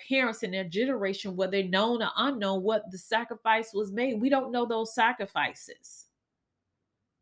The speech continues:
So then I think about, um, another person who I just, um, mentioned a few days ago in the Tampa Bay area,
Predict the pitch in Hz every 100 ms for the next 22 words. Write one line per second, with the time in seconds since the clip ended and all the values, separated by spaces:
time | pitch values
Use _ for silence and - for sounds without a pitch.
0 | _ _ _ _ _ _ _ _ _ _
1 | _ _ _ _ _ _ _ _ _ _
2 | _ _ _ _ _ _ _ _ _ _
3 | - - - 285 247 226 208 151 - -
4 | _ _ _ 208 196 302 311 262 226 -
5 | 254 247 202 202 196 185 - - 208 208
6 | 190 165 - 208 196 220 285 294 294 208
7 | 202 202 208 208 185 170 180 180 - 196
8 | 180 170 190 220 202 208 180 - - -
9 | - 202 220 196 196 220 262 208 175 165
10 | 156 160 - - 220 185 - 208 208 190
11 | - 220 220 180 165